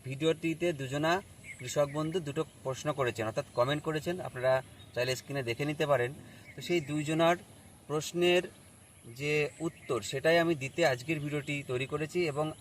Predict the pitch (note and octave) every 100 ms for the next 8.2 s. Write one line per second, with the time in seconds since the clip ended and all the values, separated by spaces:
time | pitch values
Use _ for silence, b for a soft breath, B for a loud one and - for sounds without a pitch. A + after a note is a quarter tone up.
0 | - - - F3 F3+ F3 E3 C#3 D#3+ D#3
1 | D#3 D#3+ D#3 - - - - D3 D3 D#3
2 | - - - - - - A#2+ A#2+ A#2 -
3 | D#3 F3 F3 E3 E3 D#3+ A#2+ G#2+ C3+ B2
4 | A#2+ E3 E3+ D3 C#3+ - - - - D3
5 | D#3 E3 D#3+ E3 D#3+ C3+ D3 D#3+ C3 C3+
6 | C#3 D3+ D3+ E3 F#3 C#3+ C#3 - D#3 D#3
7 | C#3+ C#3 D3 D3+ F3 G#3 C#3 C3+ A#2+ B2+
8 | A2+